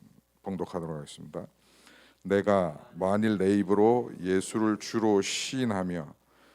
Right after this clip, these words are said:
또 하나님께서 그를 죽은 자 가운데서 살리신 것을 내 마음에 믿으면 구원을 받으리라.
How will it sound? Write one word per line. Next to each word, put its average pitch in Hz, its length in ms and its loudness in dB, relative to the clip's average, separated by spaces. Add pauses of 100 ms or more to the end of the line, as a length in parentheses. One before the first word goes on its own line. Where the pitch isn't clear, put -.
(160)
또 123 220 6
하나님께서 113 1000 2
그를 110 460 2
죽은 107 400 -2
자 104 140 2
가운데서 95 760 -2
살리신 107 560 -4
것을 113 420 -2 (520)
내 110 120 6
마음에 104 380 4
믿으면 101 680 -2 (220)
구원을 98 560 -2 (100)
받으리라. 78 520 -6